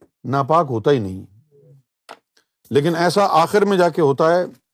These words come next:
یہ اعلیٰ درجے کا جو مومن ہوتا ہے، ابھی ذاکر قلبی تو مومن کا پہلا درجہ ہے نا، یہاں پر نہیں ہوتا ہے۔ اچھا، اب یہ بات آپ کو سمجھ میں آ گئی ہے نا،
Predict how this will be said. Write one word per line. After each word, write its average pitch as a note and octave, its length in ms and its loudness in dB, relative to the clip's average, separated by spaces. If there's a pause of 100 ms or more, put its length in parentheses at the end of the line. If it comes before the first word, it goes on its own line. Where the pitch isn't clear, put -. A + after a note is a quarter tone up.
(360)
یہ C3+ 160 0
اعلیٰ F3+ 320 4
درجے D#3 260 2
کا D#3+ 100 0
جو D3+ 140 2
مومن B2+ 320 0
ہوتا G2+ 280 -8
ہے، - 80 -16 (760)
ابھی D3+ 260 0
ذاکر D#3+ 400 0
قلبی F3+ 340 -2
تو G3 120 2
مومن F3 360 0
کا F#3+ 80 2
پہلا F#3 260 0
درجہ C#3 280 0
ہے A2+ 140 0
نا، G#3+ 120 -8 (1800)
یہاں B2+ 300 -2
پر F3 140 0
نہیں F#3+ 160 -2
ہوتا G2+ 280 -6
ہے۔ - 40 -16 (1700)
اچھا، A2+ 220 -2
اب D#3+ 140 0
یہ F3 160 4
بات F3+ 240 2
آپ F3 80 2
کو F3 140 0
سمجھ F3 220 0
میں F3 100 0
آ D3 120 2
گئی G3 200 2
ہے E3+ 60 0
نا، F3 100 -8